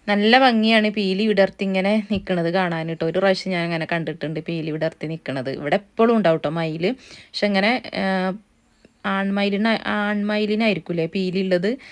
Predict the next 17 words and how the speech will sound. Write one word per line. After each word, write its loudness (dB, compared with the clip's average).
ആൺമയിലിനെ 0
അങ്ങനെ 2
കാണാറില്ല, -2
എപ്പോഴെങ്കിലുമൊക്കെ -2
കാണുള്ളൂ. -6
പെൺമയിലിനെ -2
എപ്പോഴും 0
കാണൂ 0
ട്ടോ. -4
രണ്ടെണ്ണം -6
മൂന്നെണ്ണമൊക്കെ -6
ആയിട്ട് -4
നമ്മളെ, -4
ആ, -8
മുന്നിലായിട്ട് -6
എപ്പോഴും 0
ഉണ്ടാവും. -4